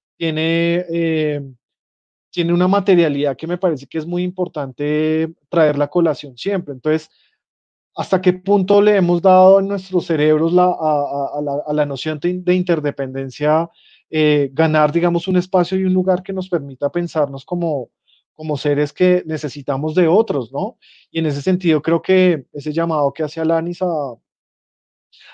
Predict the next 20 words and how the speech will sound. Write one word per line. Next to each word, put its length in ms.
a 800
cuestionar, 560
digamos, 600
eh, 760
eh, 580
las 240
estructuras 640
de 80
estatus 340
social 340
que 100
hasta 200
ahora 260
existen 460
en, 320
en, 380
en 120
la 100
sociedad, 540
pues 240